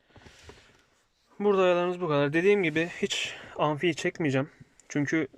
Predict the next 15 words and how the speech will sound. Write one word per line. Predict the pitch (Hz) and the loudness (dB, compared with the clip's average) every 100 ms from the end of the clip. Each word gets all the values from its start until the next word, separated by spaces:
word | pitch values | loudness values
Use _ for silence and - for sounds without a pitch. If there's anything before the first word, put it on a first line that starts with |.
| - - | -10 -2
amfide | 139 135 151 156 160 - - _ | 0 0 0 2 0 -4 -20 _
ayarları | 143 147 147 147 156 | 0 2 2 0 -2
flat | - 143 156 - | -2 0 0 -2
durumuna | 143 139 120 | 0 2 2
getiriyorsunuz. | 117 120 117 110 123 - - - _ _ - - - - - _ _ _ | -2 -4 -6 -4 -8 -8 -16 -20 _ _ -20 -20 -20 -20 -20 _ _ _
Ee, | 143 123 120 120 120 120 120 120 120 123 _ _ _ _ _ _ _ - | -6 -4 -2 -2 -2 -4 -4 -4 -6 -10 _ _ _ _ _ _ _ -10
gain | 139 139 165 180 | -4 2 2 4
ayarıyla | 160 147 135 123 | 4 4 2 2
sadece | 127 120 117 | 0 -2 -2
oynayacağız. | 113 117 110 110 113 - _ _ | -4 -4 -4 -6 -8 -16 _ _
Gain | 151 147 165 | -2 0 0
ayarını | 160 156 160 160 | 0 0 -2 0
da | 156 156 | 0 0
aşırı | 139 135 147 | 0 -2 0
açmayacağız. | 147 147 156 139 135 131 - | 0 0 -2 0 0 -2 -10